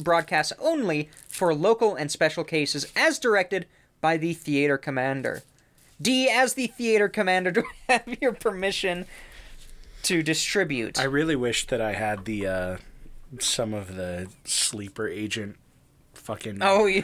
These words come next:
Speaker 2: radio sounds
Speaker 1: Oh, God.
Speaker 2: that, that you had played before. <laughs> Just fucking play one
Speaker 1: Beep,
Speaker 2: of those.
Speaker 1: boop,
Speaker 2: <laughs>
Speaker 1: beep.
Speaker 2: Go out, my babies.
Speaker 1: <laughs> In that the time is nigh. Um, so basically, it has a little introduction where
Speaker 2: Burn
Speaker 1: it
Speaker 2: down your local police station.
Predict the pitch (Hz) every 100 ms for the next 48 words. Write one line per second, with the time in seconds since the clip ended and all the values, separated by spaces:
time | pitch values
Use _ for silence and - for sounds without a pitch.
0 | - - 147 147 147 151 - 151 180 175
1 | 147 147 156 139 139 151 135 170 170 156
2 | 156 143 139 - 151 160 151 135 147 156
3 | 143 160 139 139 139 135 - 453 - 127
4 | 143 - - - 466 440 440 453 - -
5 | - - - 453 453 403 415 440 - -
6 | - - - - - 117 98 92 - -
7 | - - - 110 107 98 123 117 95 -
8 | - - - - 180 - 147 160 160 -
9 | - 185 175 160 175 160 160 170 _ -
10 | - - - _ - 160 151 139 - _
11 | _ _ _ - 202 180 220 226 220 208
12 | 170 - 170 160 147 147 143 123 123 -
13 | 156 233 - 233 208 202 143 139 135 131
14 | 127 127 123 117 113 110 117 - 110 113
15 | 110 - 113 - -